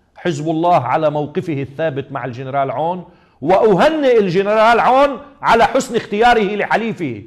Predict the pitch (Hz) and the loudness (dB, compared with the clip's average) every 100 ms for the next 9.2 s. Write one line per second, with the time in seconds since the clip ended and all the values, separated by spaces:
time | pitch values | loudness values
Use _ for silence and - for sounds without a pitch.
0 | _ _ - 175 165 180 151 175 202 220 | _ _ -4 -2 0 -2 -2 -2 -2 0
1 | 240 240 - - - 208 202 202 208 208 | -2 -4 -10 -12 -4 -4 -2 -2 -2 -4
2 | 202 _ - 160 240 220 220 208 202 208 | -10 _ -8 -4 -2 0 0 2 2 2
3 | 202 220 - 208 196 196 196 190 185 - | 0 -2 0 2 4 4 0 -2 -6 0
4 | 214 196 170 214 208 196 208 196 202 156 | 0 0 -4 0 0 2 2 2 0 -2
5 | 185 214 208 202 202 196 160 175 - _ | -4 -4 -4 -2 -2 -2 -6 -10 -18 _
6 | - 196 190 220 214 175 147 107 - _ | -2 0 2 2 2 0 -8 -10 -18 _
7 | - 196 196 180 156 185 185 190 175 190 | -4 -2 0 -2 -4 -2 2 2 2 -2
8 | 165 - 175 180 - 131 143 202 240 156 | -2 -4 -6 -8 -8 -6 -4 -4 -4 -4
9 | - 110 | -4 -12